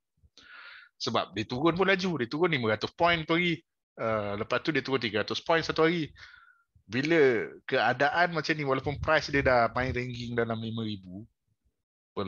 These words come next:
per kontrak, dia still, volatility dia still tinggi. Ah, so, kalau saya jadi bursa pun, saya tak recommend untuk nak turunkan. Sebab benda ni akan menyusah. Memang awak rasa macam,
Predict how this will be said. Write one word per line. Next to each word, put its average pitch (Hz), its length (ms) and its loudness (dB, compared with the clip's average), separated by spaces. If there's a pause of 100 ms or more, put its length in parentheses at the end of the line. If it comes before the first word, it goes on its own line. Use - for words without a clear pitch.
(520)
per 90 400 -6
kontrak, 90 400 -8 (2000)
dia 135 160 0
still, 139 240 0
volatility 135 560 -2
dia 135 80 0
still - 160 -6
tinggi. 110 320 -4 (460)
Ah, - 160 -20
so, 117 560 -4
kalau 98 240 0
saya 117 160 2
jadi 120 240 -2
bursa 135 320 0
pun, 104 80 -6
saya 101 320 -6 (160)
tak - 160 -8
recommend 95 640 -6
untuk 104 160 -8
nak - 80 -4
turunkan. 113 560 -6
Sebab 107 400 -4
benda 123 160 -2
ni 165 160 -4
akan 139 240 -2
menyusah. 123 560 -2
Memang 139 320 0
awak 120 160 2
rasa - 80 -2
macam, 147 180 0